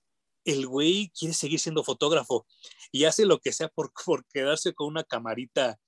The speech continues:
súper chiquita, que yo asumo que ahora sería como una GoPro, ¿no? O algo así, porque, porque él quiere seguir tomando fotos, ¿no? O sea, él sigue, sigue viviendo su pasión. Y por el otro lado,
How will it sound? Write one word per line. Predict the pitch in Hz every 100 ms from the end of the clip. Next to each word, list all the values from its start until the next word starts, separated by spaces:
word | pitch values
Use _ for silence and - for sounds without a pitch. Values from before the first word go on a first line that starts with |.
| _ -
súper | 123 120 110
chiquita, | - 117 - 123 147 240 - _ _ _
que | 123 127
yo | 175
asumo | 220 196 170
que | 143
ahora | 147 -
sería | 127 131
como | - 143
una | 147 123
GoPro, | 120 127 - 120 113 143
¿no? | 147 135
O | 139
algo | 143 139
así, | 120 - 127
porque, | 131 - 107 - _ _ _ -
porque | 120 143
él |
quiere | - 170
seguir | 156 156
tomando | - 151 160
fotos, | 143 156 170 127 104
¿no? | 131
O | 143
sea, | 151
él | 151
sigue, | - 151 143
sigue | - 147
viviendo | 135 127 139
su | 123 120
pasión. | 120 - 151 156 - _ _ - _ _
Y | 135
por | 135 131
el | 131
otro | 156 170
lado, | 165 156 151 214